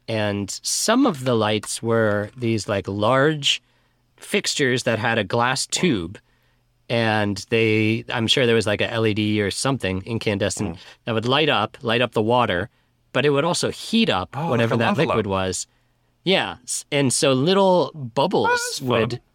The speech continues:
Speaker 2: be
Speaker 1: Okay.
Speaker 2: constantly moving in it.
Speaker 1: Yeah.
Speaker 2: Yeah. Hey, listeners, if you know what that is or what that's called or what's in there, keep it to
Speaker 1: Yeah.
Speaker 2: yourself.
Speaker 1: Just, like,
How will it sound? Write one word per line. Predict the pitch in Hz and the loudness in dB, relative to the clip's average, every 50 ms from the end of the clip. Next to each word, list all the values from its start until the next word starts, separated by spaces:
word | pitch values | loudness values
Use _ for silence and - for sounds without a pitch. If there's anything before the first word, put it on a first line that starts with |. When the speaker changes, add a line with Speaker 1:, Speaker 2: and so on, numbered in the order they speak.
| _ - | _ -4
Speaker 2:
be | - 139 | -2 -2
Speaker 1:
Okay. | 135 - | -2 0
Speaker 2:
constantly | - - 107 123 - - - 147 147 139 131 | 0 0 0 0 -2 -2 -2 0 0 2 2
moving | 117 123 175 220 220 123 95 92 | 4 4 2 2 0 -2 -4 -4
in | 92 | -4
it. | 95 92 - _ _ - 330 359 | -4 -6 -8 _ _ -20 -12 -8
Speaker 1:
Yeah. | 320 - - - _ _ _ _ _ _ _ _ _ _ _ _ _ _ _ _ _ - | -8 -8 -8 -8 _ _ _ _ _ _ _ _ _ _ _ _ _ _ _ _ _ -2
Speaker 2:
Yeah. | 175 190 156 - - - - | -2 0 -2 -2 -6 -6 0
Hey, | - 311 262 135 90 - | 4 4 4 4 2 0
listeners, | - 202 262 - - 135 110 98 - - | 0 0 0 2 2 0 0 0 -2 -4
if | 156 131 | -4 -2
you | 175 214 262 | 2 2 4
know | 277 269 | 4 6
what | 240 214 202 165 | 6 4 4 4
that | 196 190 185 185 | 2 2 2 2
is | 220 247 247 196 | 2 2 2 2
or | 196 165 147 147 139 127 | 2 2 4 4 4 4
what | 131 151 170 | 2 2 2
that's | 196 185 185 - | 2 0 0 0
called | - - 208 226 254 254 202 | 0 2 2 4 4 4 2
or | 143 123 | 2 2
what's | 143 196 - - | 2 2 4 4
in | 220 220 226 | 6 6 6
there, | 240 240 247 277 _ _ _ _ _ _ _ _ _ _ _ _ - | 6 4 2 0 _ _ _ _ _ _ _ _ _ _ _ _ -4
keep | - 277 277 226 | 0 0 2 2
it | 269 - | 0 0
to | 262 | 2
Speaker 1:
Yeah. | 254 | 2
Speaker 2:
yourself. | 247 185 165 143 147 131 - - - _ _ _ _ _ _ _ _ _ _ _ _ _ _ - | 4 4 4 4 2 2 0 -6 -14 _ _ _ _ _ _ _ _ _ _ _ _ _ _ -6
Speaker 1:
Just, | 160 - - _ _ _ _ _ - | -6 -6 -6 _ _ _ _ _ -4
like, | 139 143 - | 0 0 -2